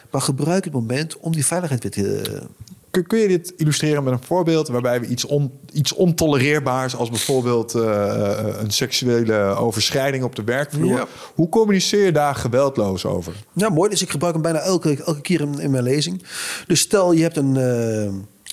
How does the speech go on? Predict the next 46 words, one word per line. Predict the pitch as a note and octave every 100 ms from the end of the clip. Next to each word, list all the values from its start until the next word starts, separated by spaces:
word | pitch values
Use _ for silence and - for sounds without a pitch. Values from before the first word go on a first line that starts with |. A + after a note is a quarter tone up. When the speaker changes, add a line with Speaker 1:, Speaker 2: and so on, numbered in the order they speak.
| - -
Speaker 1:
een | -
saboteur | C3+ E3 C#3+ C3 F3+ E3
in | C3+
je | B2
midden. | A#2+ A#2+ A2+ F#2
Dat | -
is | D#3
een | A2
Speaker 2:
Ja. | A2+ G2+
Speaker 1:
van | C3
de | C#3+
negen | D3 C#3
momenten | A#2+ B2+ -
active | - D#3+ C3
disengage. | A2+ A2 G#2 G#2+ C3+ -
Echt | - D#3+ - A#2
bijzondere | A#2 B2 D3 F#3 F3+ A#2+
getallen. | A#2 - A2 C3 F#3 C#3+ - - - _
Pre-corona | D3 D#3+ D#3+ F#2+ A#2+
al. | G2+ A2 C#3 _ _ _ - - - - - - -
En | -
stel, | - F3+
je | E3
bent | E3+
teamleider | - G#3 F3+ E3+
van | D#3
een | D#3
groep | - F3
van | D3+
vijfentwintig. | D#3 D3+ C#3+ - C#3+ - - - _ _ _ _ _ _ - - - - - - _ _ _
En | - D3+
je |
hebt | D3+ D3
een |
vergadering. | C3 B2+ D3+ D#3
Iedereen | E3+ D#3
komt | D3 D#3+
weer | C3+
naar, | B2 A#2 A#2+
naar, | A#2+ A#2+
naar | A#2+ A2+
zijn | B2+ A#2
of |
haar | G#2+ A2
werk | D3 D#3+
toe. | F#3